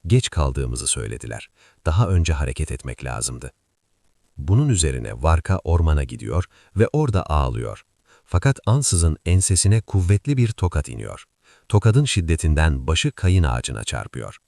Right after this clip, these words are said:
Dehşetler içinde gözlerini açıyor ve karşısında efendisini görüyor.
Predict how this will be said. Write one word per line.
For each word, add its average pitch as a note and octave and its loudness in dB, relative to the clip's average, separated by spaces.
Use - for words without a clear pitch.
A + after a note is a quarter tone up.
Dehşetler D#2+ 0
içinde C2+ -2
gözlerini C2+ -2
açıyor D2 -4
ve G#2+ 6
karşısında G#2+ 0
efendisini A#1+ -6
görüyor. A#1+ -10